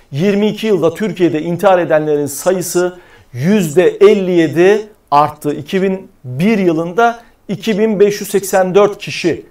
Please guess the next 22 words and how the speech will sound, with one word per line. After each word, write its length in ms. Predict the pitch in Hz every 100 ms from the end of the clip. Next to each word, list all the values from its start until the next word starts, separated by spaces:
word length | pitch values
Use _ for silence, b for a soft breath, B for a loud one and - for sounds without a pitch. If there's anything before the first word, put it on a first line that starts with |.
| _ -
intiharla 800 | 151 151 135 131 127 143 185 185 B B
hayata 720 | - 135 131 131 151 165 165
veda 360 | 135 131 139 143
etmişti. 720 | 131 - 135 - 165 208 214 B B
Sonrasında 540 | - 220 165 165 170
her 260 | 135 190 220
yıl 340 | 151 190 302 - B B
arttı 460 | 156 160 - 170 135
bu 60 |
rakam. 460 | 123 110 175 226 233 B B
İki 320 | 165 - 202 180
bin 120 | 202
yirmi 420 | 151 156 190 196
üç 280 | 226 220 -
yılına 300 | 156 135 123
gelindiğinde 760 | 123 160 151 139 127 123 127 139
rakam 460 | 147 165 202 220 B B B 123
dört 320 | 196 196 -
bin 100 | 208
altmış 520 | 202 135 - 151 139
bire 120 | 135
yükseldi. 680 | 120 107 110 110 113 107 117